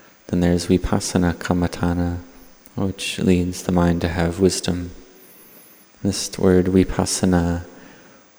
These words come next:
the first part, we, is related to the word wiset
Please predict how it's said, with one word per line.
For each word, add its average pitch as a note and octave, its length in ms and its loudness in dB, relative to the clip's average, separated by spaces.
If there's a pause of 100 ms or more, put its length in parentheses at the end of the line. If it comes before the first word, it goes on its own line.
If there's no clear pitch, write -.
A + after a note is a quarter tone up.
the F#2+ 80 2
first - 420 2
part, F2 380 -2
we, F#2+ 340 4 (1400)
is A#2 260 -8
related F2+ 380 2
to - 140 0
the F2+ 40 4
word F2 180 4
wiset F2+ 600 2